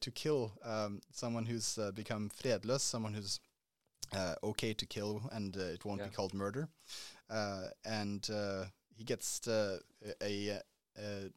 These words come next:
Speaker 1: <laughs> a spear thrown straight through his, uh,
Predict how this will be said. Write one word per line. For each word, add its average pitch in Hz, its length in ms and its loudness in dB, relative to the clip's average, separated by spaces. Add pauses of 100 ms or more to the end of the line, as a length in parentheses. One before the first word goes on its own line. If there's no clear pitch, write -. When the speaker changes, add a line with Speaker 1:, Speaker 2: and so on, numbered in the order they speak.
(360)
Speaker 1:
<laughs> - 200 -6
a 147 160 0
spear 117 600 2 (600)
thrown 113 240 2
straight - 400 4
through 117 180 0
his, 101 360 0
uh, 98 260 2